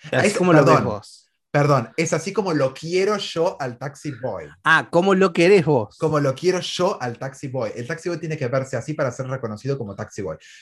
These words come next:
Speaker 2: Después, hay otras ondas que serán de cada persona, ¿viste?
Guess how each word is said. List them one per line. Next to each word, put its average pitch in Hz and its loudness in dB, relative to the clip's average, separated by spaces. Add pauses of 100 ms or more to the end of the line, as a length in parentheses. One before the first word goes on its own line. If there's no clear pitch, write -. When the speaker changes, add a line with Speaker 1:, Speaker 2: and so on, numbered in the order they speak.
Speaker 2:
Después, 131 0
hay 143 4
otras 180 2
ondas 175 0
que 160 -4
serán 135 -2
de 139 -2
cada 123 -2
persona, 95 -10 (580)
¿viste? 101 -10